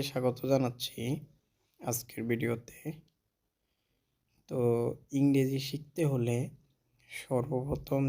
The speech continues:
যে জিনিসগুলো দিয়ে আপনাকে শুরু করতে হবে, আজকের ভিডিওতে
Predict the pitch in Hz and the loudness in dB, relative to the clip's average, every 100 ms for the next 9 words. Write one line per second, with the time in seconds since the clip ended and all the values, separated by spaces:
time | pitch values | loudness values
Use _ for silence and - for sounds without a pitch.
0 | 131 127 127 120 123 131 135 139 131 123 | 2 0 0 0 0 0 -4 -4 0 0
1 | 117 117 151 - _ _ _ _ _ _ | 0 0 -4 -10 _ _ _ _ _ _
2 | - - 127 123 120 - 131 135 151 - | -20 -8 -4 -2 -2 0 0 0 -2 -2
3 | 131 117 117 117 135 151 - _ _ _ | 0 0 2 2 2 -2 -14 _ _ _
4 | _ _ _ _ - 123 - - 151 151 | _ _ _ _ -6 -4 -2 0 2 2
5 | 131 120 117 - | 2 0 -2 -10